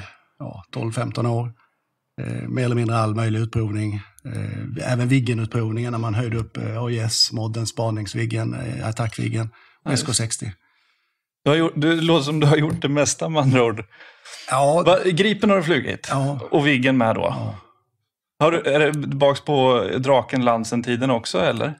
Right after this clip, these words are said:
Speaker 1: Nej, de har jag enstaka pass i.
Speaker 2: Enstaka
Speaker 1: Så
Speaker 2: pass, okej.
Speaker 1: provflyga, då försöker man få så många olika typer som möjligt för, för att bredda sina referenser, hur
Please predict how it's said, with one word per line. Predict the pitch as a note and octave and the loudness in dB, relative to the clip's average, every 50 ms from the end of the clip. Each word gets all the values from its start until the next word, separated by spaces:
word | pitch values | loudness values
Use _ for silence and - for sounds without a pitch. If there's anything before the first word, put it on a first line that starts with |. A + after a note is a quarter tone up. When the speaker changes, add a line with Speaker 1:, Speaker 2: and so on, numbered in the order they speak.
| _ _ - | _ _ 0
Speaker 1:
Nej, | D3+ D#3 E3 E3+ F3+ F3 | 2 4 4 4 2 2
de | D3 F#3 F#3+ F3+ | 4 4 6 6
har | E3+ E3+ | 6 4
jag | D3+ D3+ D#3 - | 4 2 2 0
enstaka | D#3 C#3+ B2 - E3 D3 - B2+ | -2 -2 0 0 0 0 0 -2
pass | - A2 G2 - - | -2 -2 -2 -2 -4
i. | D3+ C3+ G2+ F#2+ - _ | -4 -6 -10 -12 -4 _
Speaker 2:
Enstaka | C#3+ C3+ A#2+ A#2 - A#2 A2+ A2+ - | 2 2 2 2 0 -2 -2 0 0
Speaker 1:
Så | C#3+ | -2
Speaker 2:
pass, | C3+ - - - - | 0 -2 -2 -4 -6
okej. | - - - D3+ D3 - | -10 -12 -12 -14 -8 -4
Speaker 1:
provflyga, | - D3+ B2+ A#2+ C#3+ D3 D3 C#3 | -4 -2 -2 0 0 0 0 0
då | C#3+ C3 | -2 -4
försöker | - - B2+ C#3 C#3 C3+ C#3 | -4 -4 -4 -4 -4 -4 -4
man | B2+ A#2+ G#2+ | -4 -2 -2
få | C#3+ C3+ A2 | -2 -4 -2
så | - B2 | -2 -2
många | B2+ B2 B2 A#2+ | -2 0 0 -2
olika | A#2+ A#2 A2+ A#2 - | -2 -2 -2 -4 -2
typer | - B2 A2+ A2+ G#2+ | -2 -4 -4 -4 -6
som | G2 - A2 | -6 -6 -6
möjligt | A#2 A#2 A#2 B2 B2 - | -4 -4 -6 -6 -8 -10
för, | - B2 | -12 -12
för | A#2 - - A#2 A2+ | -10 -8 -8 -6 -6
att | A#2 A#2+ B2+ | -8 -8 -8
bredda | C#3 C3+ C3+ C3 B2 A#2 A2+ | -6 -4 -4 -2 -2 -2 -2
sina | - B2 B2 B2 | -2 -2 -2 -2
referenser, | A#2+ A#2+ A2 C3 B2+ C3+ C#3 B2 - - A2+ | -4 -4 -2 -2 -2 -2 -2 -2 -4 -4 -6
hur | G#2+ A2+ B2 A#2+ - C3+ | -6 -8 -8 -8 -10 -12